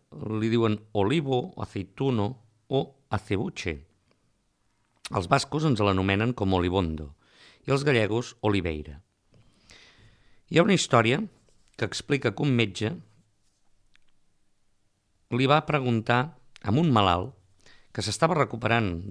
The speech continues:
d'una complicada intervenció quirúrgica què volia menjar. I el malalt, amb veu tremolosa, va, li va contestar: «Una llesqueta de pa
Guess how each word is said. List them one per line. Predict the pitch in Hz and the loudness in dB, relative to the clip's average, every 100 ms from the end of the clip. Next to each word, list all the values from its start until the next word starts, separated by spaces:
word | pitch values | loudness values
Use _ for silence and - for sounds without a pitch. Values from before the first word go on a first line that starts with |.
| 101 | 0
d'una | 139 | 0
complicada | - 117 98 101 104 101 92 82 82 - | 2 -2 0 0 2 2 2 -2 -6 -6
intervenció | 107 92 92 87 85 - 113 90 - | -6 -2 -2 -2 -4 -2 -2 -2 -2
quirúrgica | 98 95 80 90 - 147 - _ _ _ _ _ _ _ _ _ _ - | -2 -2 -6 -10 -8 -10 -12 _ _ _ _ _ _ _ _ _ _ -2
què | 151 156 | 2 4
volia | 160 143 | 4 4
menjar. | 127 90 80 76 _ _ _ _ _ _ _ _ _ _ | 4 2 -6 -14 _ _ _ _ _ _ _ _ _ _
I | 110 | 2
el | 120 | 4
malalt, | 156 175 185 202 - _ | 6 6 4 0 -8 _
amb | 101 101 | -2 2
veu | 135 165 | 2 4
tremolosa, | 160 143 127 113 139 180 | 2 4 4 2 -2 -4
va, | 143 139 120 107 | -8 -4 2 2
li | 107 | 4
va | 95 | 0
contestar: | 92 90 95 - 78 - _ _ _ _ | 0 -4 -8 -10 -14 -14 _ _ _ _
«Una | 131 156 | -2 0
llesqueta | 156 127 - 143 143 | 0 -4 -4 -4 -4
de | 117 107 | -4 -6
pa | - 131 156 | -4 -8 -8